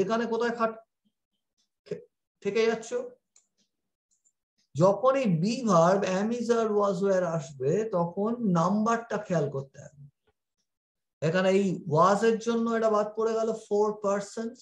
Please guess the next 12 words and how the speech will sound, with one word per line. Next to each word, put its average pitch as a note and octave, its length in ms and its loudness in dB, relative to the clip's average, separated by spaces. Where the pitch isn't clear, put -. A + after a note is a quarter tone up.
অর্থাৎ F3 200 -6
plural G#3+ 360 4
singular G#3+ 480 4
case G#3 140 2
থাকবে। G#3 240 -2
এবার D#3+ 160 2
এইটা B3 360 4
ঠিক D#3+ 160 0
আছে, - 160 -16
this F3+ 160 0
is G#3 60 2
okay। A3+ 260 -2